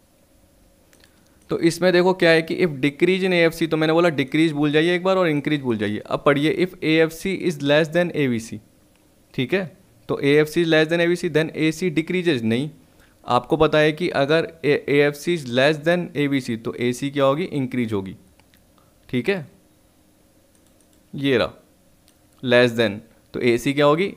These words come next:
इंक्रीज होगी। तो इसका मतलब गलत है। इसी तरीके देखो एएफ़सी, ए, एएफ़सी is greater than एवीसी, तो हम क्या बोलेंगे? एसी डिक्रीज होगी। तो आप यहाँ पे देख सकते हैं,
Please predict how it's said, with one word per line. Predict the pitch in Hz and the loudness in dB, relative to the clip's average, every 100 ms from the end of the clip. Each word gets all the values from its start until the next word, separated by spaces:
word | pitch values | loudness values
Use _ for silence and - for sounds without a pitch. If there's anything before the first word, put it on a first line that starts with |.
| 135 | -4
इंक्रीज | 127 123 139 156 208 214 _ _ _ - | -2 -2 -2 -2 -4 -10 _ _ _ -10
होगी। | 104 95 85 - _ _ - | -8 -8 -10 -16 _ _ -6
तो | |
इसका | 113 113 120 | -6 -2 0
मतलब | 120 127 131 | 0 2 2
गलत | 139 147 151 | 2 0 -2
है। | 151 | -6
इसी | 151 170 | -4 -2
तरीके | 165 170 | 2 4
देखो | 175 175 156 | 4 4 2
एएफ़सी, | 160 165 165 165 170 113 - - | 2 2 2 -2 -4 -4 -8 -8
ए, | 143 - - | -6 -6 -4
एएफ़सी | 127 139 - 143 156 156 180 | 0 2 2 4 2 0 -6
is | 156 | -4
greater | 135 151 175 | 0 0 2
than | 170 175 | 2 2
एवीसी, | 156 139 120 101 | 2 0 -4 -8
तो | - | -6
हम | 113 | -4
क्या | 113 | -2
बोलेंगे? | 120 120 147 - | 0 0 -4 -4
एसी | 127 120 120 | -2 -2 -2
डिक्रीज | 120 123 131 | -4 -4 -4
होगी। | 131 135 147 - _ _ _ - | -2 -4 -6 -14 _ _ _ 0
तो | |
आप | 131 127 | 2 4
यहाँ | 120 | 2
पे | 127 | 2
देख | 135 160 | 0 0
सकते | 185 170 175 | -2 -2 -2
हैं, | 175 | -2